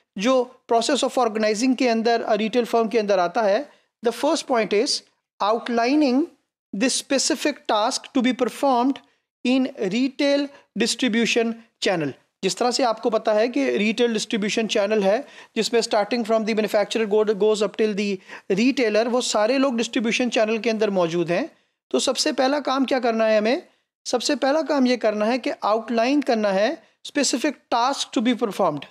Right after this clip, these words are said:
तो उस डिस्ट्रीब्यूशन चैनल में जिस, जिसने जो, जो टास्क परफॉर्म करना है, उसको कहीं ना कहीं हमने आउटलाइन कर लेना है,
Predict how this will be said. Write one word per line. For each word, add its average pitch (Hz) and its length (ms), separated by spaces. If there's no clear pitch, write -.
तो 226 80
उस 269 200
डिस्ट्रीब्यूशन 269 640
चैनल 247 380
में 254 300
जिस, 240 220
जिसने 262 480
जो, 269 240
जो 302 160
टास्क 277 580
परफॉर्म 254 480
करना 190 300
है, 247 240
उसको 277 300
कहीं 262 280
ना 277 100
कहीं 254 280
हमने 254 200
आउटलाइन 196 580
कर 160 140
लेना 139 240
है, 143 140